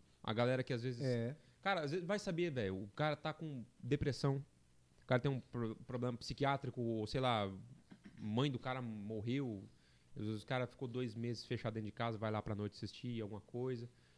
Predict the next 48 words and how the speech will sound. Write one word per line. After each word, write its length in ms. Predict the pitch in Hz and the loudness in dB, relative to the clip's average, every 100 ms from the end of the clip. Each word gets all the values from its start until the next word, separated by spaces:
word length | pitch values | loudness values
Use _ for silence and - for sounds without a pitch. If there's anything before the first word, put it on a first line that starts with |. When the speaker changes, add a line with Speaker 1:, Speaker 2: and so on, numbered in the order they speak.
| - | -4
Speaker 1:
Às 200 | 117 117 | 4 6
vezes 180 | 139 175 | 6 6
você 240 | 180 196 | 4 4
não 100 | 196 | 2
sabe, 240 | 190 175 165 | 4 4 4
mas 120 | 170 | 2
o 40 | |
cara 160 | 165 175 | 2 2
vai, 280 | 165 160 156 | 2 -2 0
vai 140 | 143 | 2
lá 100 | 147 | 2
pra 100 | 156 170 | 2 0
assistir 280 | 160 - | -2 -4
a 60 | 175 - - - | -6 -6 -20 -2
tua 120 | 190 170 | 2 4
banda 300 | 156 190 180 | 4 4 2
tocar. 380 | 135 120 101 - - - - | 0 -2 -4 -6 -20 -20 -4
Então, 140 | 156 143 | 0 2
Speaker 2:
Pois 180 | 117 | 0
é. 100 | 113 - | -4 -2
Speaker 1:
você 140 | - | -2
proporciona 480 | 175 - 175 180 175 | 0 -2 -2 -4 -6
uma, 160 | 175 170 | -8 -10
uma 380 | 156 147 151 151 | -12 -10 -8 -8
experiência, 840 | - - 185 196 160 147 - 113 | -10 -6 -4 -2 -2 -4 -4 -4
né? 220 | 107 113 - - - - _ - | -4 -6 -10 -20 -20 -20 _ -4
E 100 | 120 | 0
eu, 60 | |
eu 200 | 120 139 | 4 6
acho 240 | 147 156 165 | 4 2 -2
isso 220 | - 180 | -2 -4
muito, 420 | 156 147 185 196 170 | -2 0 0 0 -4
muito 600 | 139 127 160 - 180 156 | -4 -4 -6 -2 0 2
genuíno 460 | 123 165 175 196 170 | 4 4 4 2 0
pensar 320 | 156 139 143 | 0 0 -2
dessa 220 | 131 127 | -2 -6
forma. 420 | - 139 160 120 - - - - | -4 -2 0 -4 -10 -20 -20 -8
E, 140 | 143 160 - | 2 2 2
e 120 | 147 | -6
pensando 480 | - 175 151 190 214 | 0 2 2 -2 -4
dessa 180 | 175 151 | -6 -4
forma, 180 | 165 170 | -2 -2
você 180 | 175 | -4
acaba 260 | 170 180 180 - - - - - - - - | -2 -2 -2 -6 -20 -20 -20 -20 -20 -18 2
indo 240 | 214 262 | 4 4
pro 140 | 190 170 | 0 -4
palco 280 | 165 151 131 | -2 -4 -4
diferente. 560 | - 120 98 98 - | -4 -4 -4 -10 -16